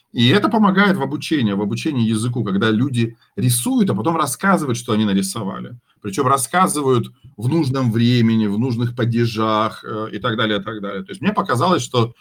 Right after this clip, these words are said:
такой метод, причём полностью построение курса по такой схеме. То есть вот сегодня мы изучаем времена, например, да, там сегодня изучаем три формы глаголов.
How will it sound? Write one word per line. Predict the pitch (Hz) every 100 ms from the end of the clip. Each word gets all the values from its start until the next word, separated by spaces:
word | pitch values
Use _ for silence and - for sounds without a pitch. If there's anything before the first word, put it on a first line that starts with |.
| _ _
такой | 127 123 135
метод, | 135 262 233
причём | 190 120 127
полностью | 175 196 160 120 120
построение | 123 139 139 131
курса | 123 202 196 165 127 120 _ _
по | 135
такой | 139 131 147
схеме. | 127 - 117 98 - - _
То | -
есть | 95 -
вот | 101 98
сегодня | - 220 254 151
мы | 135 180
изучаем | 113 107 - 156 127 101 - _ _ _ _ -
времена, | 92 139 151 151 120 98 -
например, | - 101 98 98 92
да, | 135
там | 165 98
сегодня | - 208 220
изучаем | - 139 190 180
три | 170
формы | 160 156 143 131
глаголов. | 117 127 120 120 104 110